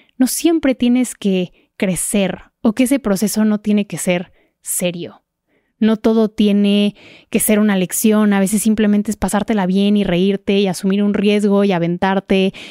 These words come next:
y meter la pata, encontrar oro del otro lado o no, caerte, rasparte, que te duela y llorar, sabiendo que eventualmente el sol vuelve a brillar. Si estás llegando, bienvenido a la década egoísta, para enfocarte en ti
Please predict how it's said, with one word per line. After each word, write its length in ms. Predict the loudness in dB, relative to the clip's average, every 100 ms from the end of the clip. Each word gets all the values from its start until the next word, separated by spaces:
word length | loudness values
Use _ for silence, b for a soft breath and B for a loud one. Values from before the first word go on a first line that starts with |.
| -2
y 80 |
meter 260 | -2 0 0
la 160 | -2 0
pata, 560 | -4 0 0 0 -2 B B B -4
encontrar 560 | -2 0 0 0 0 2
oro 200 | 2 2
del 180 | 0
otro 220 | 0 0 0
lado 460 | 0 0 2 0
o 140 | 0 0
no, 460 | 0 -2 -4 -10 -20 _
caerte, 460 | -4 0 0 0 -2
rasparte, 560 | -2 -2 -2 -2 -2 -2
que 80 |
te 80 | -2
duela 280 | 0 2 0
y 40 |
llorar, 380 | 0 -2 -4 -10 _ _ _ _ _ _
sabiendo 400 | -2 2 2 2
que 80 | 0
eventualmente 640 | 0 0 0 2 2 0
el 80 | -2
sol 220 | 0 0
vuelve 240 | 2 2 0
a 40 |
brillar. 380 | 0 0 -2 -8 _ _ _ _ _ _
Si 220 | -2 0
estás 260 | 2 0 2
llegando, 560 | 2 2 2 2 2
bienvenido 680 | 2 2 2 2 2 0 0
a 100 | -2
la 120 | 0
década 400 | 0 -2 -2 -4 -2
egoísta, 720 | -2 -2 -2 -4 -6 -6 -10 b b b b b b
para 160 | -2 -2
enfocarte 480 | -2 -4 -6 -2
en 120 | -2 0
ti 360 | 0 0 -2